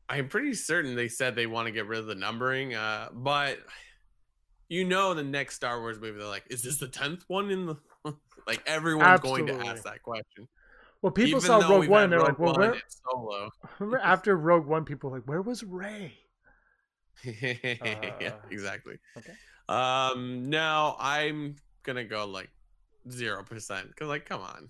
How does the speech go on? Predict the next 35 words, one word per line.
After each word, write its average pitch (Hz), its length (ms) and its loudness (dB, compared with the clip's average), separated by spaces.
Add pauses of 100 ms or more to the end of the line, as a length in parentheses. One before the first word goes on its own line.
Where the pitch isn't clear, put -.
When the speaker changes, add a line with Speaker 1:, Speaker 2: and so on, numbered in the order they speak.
Speaker 1:
<laughs> - 1000 -14
Speaker 2:
I 202 100 0
think 359 360 -8
eventually 156 500 -2
it's 120 100 -12
gonna 139 160 -6
happen, 131 280 -4
but 151 80 -2
I'm 170 60 -4
gonna 220 140 -4
be 180 60 0
eleven 143 340 -4
percent 120 420 -10
'cause 127 120 -12
I 135 80 -4
don't 143 140 -6
think 131 160 -6
it's 127 340 -10
in 143 160 -10
the 123 80 -8
next 117 400 -12 (240)
five 113 360 -8
years. 95 500 -20 (1900)
I - 40 -20
think 117 140 -16
it's - 100 -20
after 95 240 -18
that. 95 160 -20 (1400)
Final 220 400 10
odd 226 180 10
of 214 80 0
the 214 80 4
day. 226 440 6 (840)
Speaker 1:
All 123 60 -2
right. 123 160 -2